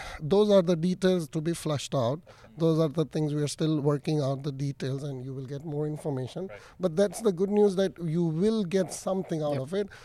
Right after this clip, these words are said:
Speaker 1: So earlier we were saying that if you are in the journey, don't quit. There is more value for you down the road if you complete the journey.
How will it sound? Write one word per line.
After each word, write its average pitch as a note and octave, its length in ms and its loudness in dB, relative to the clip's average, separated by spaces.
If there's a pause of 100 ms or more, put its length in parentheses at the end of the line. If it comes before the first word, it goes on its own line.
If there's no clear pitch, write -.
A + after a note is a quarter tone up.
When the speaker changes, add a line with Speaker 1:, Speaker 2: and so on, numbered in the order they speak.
(100)
Speaker 1:
So - 220 -4
earlier F#3+ 360 2
we F3 120 4
were E3+ 180 2
saying G3 360 2
that E3+ 160 2 (200)
if D#3+ 220 -2
you F3+ 160 4
are D#3+ 180 0
in F#3+ 200 2
the F#3+ 120 2
journey, F#3 480 4 (100)
don't G3 280 2
quit. - 240 0 (520)
There F#3+ 220 6
is F3+ 160 4
more F#3 260 8
value F#3+ 440 4
for D#3 240 4
you E3 160 4
down D3+ 240 0
the D#3+ 100 2
road E3 220 0
if D3+ 180 -6
you D3+ 80 -4
complete C#3+ 500 -2
the C3 120 -6
journey. A2+ 260 -10